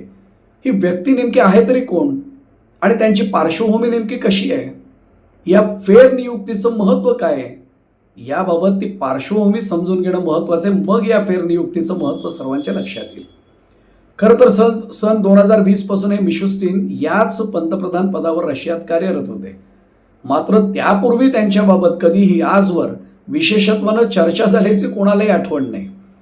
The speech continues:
मात्र आता त्यांची पंतप्रधानपदी झालेली फेरनियुक्ती आणि ती सुद्धा पुतिन यांच्या पुन्हा एकदा नवीन निवड झालेल्या राष्ट्राध्यक्षपदाच्या कार्यकाळातली, म्हणून पुतिन यांच्या सरकारमध्ये मिशुस्टिन यांचं स्थान अत्यंत महत्त्वाचं आहे,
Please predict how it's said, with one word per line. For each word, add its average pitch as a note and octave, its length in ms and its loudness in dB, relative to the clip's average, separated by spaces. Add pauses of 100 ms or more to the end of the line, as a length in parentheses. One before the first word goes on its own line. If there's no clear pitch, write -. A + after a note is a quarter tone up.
(320)
मात्र D#3+ 380 -2
आता E3 360 2 (180)
त्यांची C#3 380 -2
पंतप्रधानपदी B3 920 2
झालेली G3+ 400 2
फेरनियुक्ती F#3+ 920 2 (520)
आणि G3 240 2
ती A#3 100 -2
सुद्धा G3+ 240 2
पुतिन A#3+ 440 -2
यांच्या A3 300 0
पुन्हा F3 480 0
एकदा B3 200 0
नवीन A#3 340 -2
निवड G3+ 240 2
झालेल्या F3 420 2
राष्ट्राध्यक्षपदाच्या G3 1040 -2
कार्यकाळातली, E3 880 -4 (500)
म्हणून D#3 720 0 (680)
पुतिन A3+ 300 -6
यांच्या G3 300 2
सरकारमध्ये E3 680 -2
मिशुस्टिन G3+ 680 -2
यांचं F#3+ 280 -2
स्थान F3+ 380 -4
अत्यंत - 460 -2
महत्त्वाचं G3 600 2
आहे, C3+ 120 -4